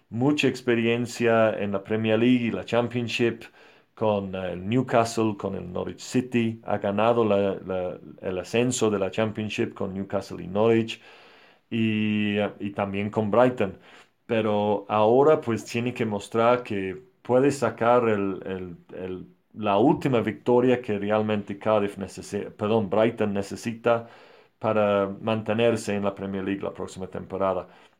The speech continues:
Y el problema para Brighton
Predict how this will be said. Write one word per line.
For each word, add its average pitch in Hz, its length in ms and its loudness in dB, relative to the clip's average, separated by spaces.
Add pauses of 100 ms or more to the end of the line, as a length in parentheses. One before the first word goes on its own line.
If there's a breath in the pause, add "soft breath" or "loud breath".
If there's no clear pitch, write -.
(600)
Y 127 160 0
el 110 100 4
problema 110 560 2
para 104 200 2
Brighton 113 580 0